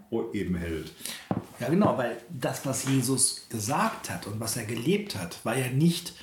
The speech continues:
Speaker 2: „Lasst alles beim Alten, so ist es gut“, oder „Lasst uns lieber jetzt irgendwie ein bisschen vergessen und uns ein bisschen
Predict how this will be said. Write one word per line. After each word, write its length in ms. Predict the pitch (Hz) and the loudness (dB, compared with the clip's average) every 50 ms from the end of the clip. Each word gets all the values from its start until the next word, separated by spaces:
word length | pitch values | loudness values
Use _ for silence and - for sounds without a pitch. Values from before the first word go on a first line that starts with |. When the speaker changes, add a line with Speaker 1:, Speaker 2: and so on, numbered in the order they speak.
| - - - - - _ - | -18 -20 -20 -20 -20 _ -4
Speaker 2:
„Lasst 420 | 117 127 147 151 - - - - | 0 0 0 2 0 0 -2 -2
alles 240 | - 143 165 156 - | 0 2 2 2 2
beim 240 | - 147 120 107 - | 0 0 -2 -2 -2
Alten, 480 | - 127 151 175 202 202 214 196 180 - | -2 0 2 2 2 4 4 4 6 4
so 180 | 139 143 147 | 4 2 2
ist 120 | 135 - 131 | 2 2 0
es 180 | - - - | -2 -2 4
gut“, 320 | - 170 180 233 269 254 196 | 6 6 8 8 6 6 4
oder 520 | 175 160 147 147 143 135 135 139 139 143 156 | 2 4 4 4 4 4 4 2 2 0 0
„Lasst 200 | 160 - - - | -2 0 0 -2
uns 100 | 139 131 | 0 0
lieber 240 | 147 - 151 147 147 | 2 2 2 2 2
jetzt 200 | 143 147 - - | 2 2 2 2
irgendwie 240 | 165 147 135 135 135 | 2 4 4 4 4
ein 60 | 123 | 4
bisschen 280 | 139 135 - 151 139 - | 2 0 0 0 0 0
vergessen 480 | - 135 - 160 175 170 - 165 147 | -2 0 2 2 2 2 4 2 4
und 100 | 139 135 139 | 4 4 4
uns 200 | 135 131 - - | 2 2 0 0
ein 40 | 131 | 0
bisschen 360 | - - - 160 139 131 | 0 0 2 2 2 2